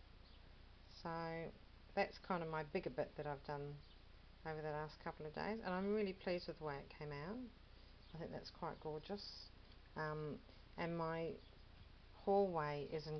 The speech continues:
colours of burgundy and, um,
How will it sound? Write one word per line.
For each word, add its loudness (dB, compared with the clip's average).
colours 2
of -2
burgundy 2
and, 0
um, -2